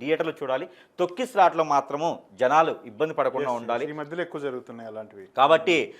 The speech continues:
Speaker 1: బా-, బాలకృష్ణ గారు కానీ బోయపాటి శ్రీ గారు మాట రాకుండా ఉండాలి,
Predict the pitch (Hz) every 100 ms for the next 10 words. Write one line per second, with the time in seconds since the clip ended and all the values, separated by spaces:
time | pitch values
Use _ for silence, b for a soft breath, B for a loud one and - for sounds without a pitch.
0 | B B - - 127 123 120 101 117 170
1 | 170 185 165 160 156 151 156 _ 113 147
2 | 151 165 165 151 147 123 135 156 151 147
3 | 147 147 143 143 139